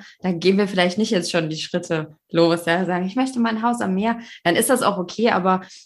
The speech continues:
ich denke, wenn man dann ein bisschen älter ist, darf man sich dann schon auch Gedanken machen, "Ja, wie,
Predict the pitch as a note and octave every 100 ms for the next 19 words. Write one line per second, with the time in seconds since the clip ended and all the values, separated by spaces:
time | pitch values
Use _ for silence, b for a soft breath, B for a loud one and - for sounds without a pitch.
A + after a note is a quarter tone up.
0 | _ - G3+ G3+ G3+ F#3+ F#3+ F#3+ F#3+ F3+
1 | - F#3+ G3+ F#3+ F#3+ F#3+ F#3 F3+ F#3 F#3+
2 | F3+ - F#3 F3+ F3+ - E3 E3 - E3
3 | E3 E3+ E3 E3 F3 F3